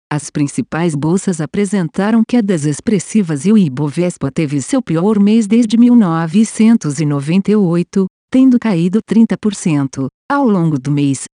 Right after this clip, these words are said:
seguimos implementando sucessivas reduções de risco e dando continuidade aos movimentos que vinhamos fazendo desde janeiro, diminuindo nossa exposição bruta e líquida comprada e ajustando a carteira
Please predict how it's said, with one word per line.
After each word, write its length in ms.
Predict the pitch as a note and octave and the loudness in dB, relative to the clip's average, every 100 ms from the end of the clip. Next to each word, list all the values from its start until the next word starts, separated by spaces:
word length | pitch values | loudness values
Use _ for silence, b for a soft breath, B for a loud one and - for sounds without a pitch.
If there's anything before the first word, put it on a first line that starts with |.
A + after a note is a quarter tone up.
| _ | _
seguimos 580 | - E3 C3+ E3 D#3 C3+ | -6 -6 -2 -2 -2 -2
implementando 800 | D#3+ E3 F#3+ A3 E3+ - F3 G3 | -2 0 2 2 2 -2 0 0
sucessivas 880 | G#3+ B3+ A#3 - A3 G#3 - F3 F3+ | 0 -2 -2 -2 -2 -2 -4 -4 -4
reduções 680 | B3 B3 D#3 C#3 - G3+ G3 | 0 0 0 -6 -2 2 2
de 80 | E3 | 0
risco 340 | E3 G3 - | -2 -4 -2
e 40 | F3+ | -2
dando 340 | D3 G3 F#3 | 0 0 2
continuidade 840 | - B3+ - B3+ A3 D#3+ F#3 G3 D#3+ | 2 0 4 4 4 0 -2 -2 -2
aos 100 | D3+ | 0
movimentos 640 | D3+ D3+ D3+ G3 G#3+ F#3 | -2 -2 -2 0 -2 -4
que 120 | - | -2
vinhamos 520 | A#3+ G3 G3 F3+ D#3+ D3 | 0 2 2 2 0 -2
fazendo 580 | B3+ A#3 E3 E3 E3+ | -4 -2 0 0 -2
desde 380 | D#3+ F3+ F#3 G#3 | 0 0 0 0
janeiro, 640 | G#3+ B3 G3+ D#3+ C#3+ C3 C3 - _ | 2 4 4 2 0 -4 -8 -14 _
diminuindo 580 | G3 B3+ C4 B3 A#3 G#3 | 0 4 6 6 6 6
nossa 300 | A3 A3 B3 | 4 2 -2
exposição 640 | G#3+ - D3 D3 - D#3 | -2 -4 -2 -2 -2 -4
bruta 320 | C3 F#3 A3 | -2 -2 2
e 80 | B3 | 4
líquida 440 | A3+ F3 - D3+ D3 | 4 2 -2 -6 -4
comprada 540 | - A3+ G3 F3 F#3+ A#3+ | 0 0 0 -2 0 2
e 160 | A3 | 2
ajustando 680 | D#3+ D3+ C#3+ C3+ - F#3+ G3+ | 0 -2 -4 -6 -4 0 0
a 40 | A3 | 0
carteira 540 | A#3+ A#3+ G3+ G#3+ A#3+ | -2 -2 0 0 0